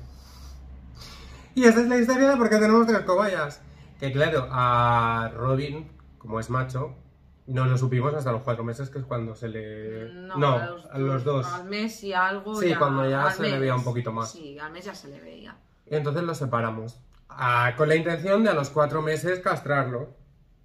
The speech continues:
Speaker 1: Porque es cuando, ahí sí, es cuando ya es fértil.
Speaker 2: Hmm, seis meses. O sea,
Speaker 1: Cuatro.
Speaker 2: es fértil a, a partir de los tres.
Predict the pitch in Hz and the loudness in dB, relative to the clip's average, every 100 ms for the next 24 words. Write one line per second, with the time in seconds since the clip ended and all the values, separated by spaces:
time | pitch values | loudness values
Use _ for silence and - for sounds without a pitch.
0 | _ _ 131 120 117 117 117 - 123 127 | _ _ -8 -4 -2 -2 -2 -6 -6 -2
1 | 131 127 127 127 131 131 135 135 120 117 | -2 -2 -2 0 2 2 0 0 0 0
2 | - 127 123 123 120 117 117 117 113 110 | -2 -2 0 0 2 0 0 0 -2 -4
3 | 139 131 - 110 - - - - - 175 | -4 -4 -6 -14 -18 -20 -20 -20 -20 -20
4 | 170 - - - - - 185 180 170 160 | -20 -20 -20 -20 -20 -16 -14 -14 -16 -20
5 | - - - - 170 143 131 240 117 262 | -20 -20 -18 -10 2 2 4 0 -2 -2
6 | 220 185 175 180 185 208 226 165 - 151 | 0 0 -2 -8 -8 -6 -6 -8 -12 -16
7 | 151 | -16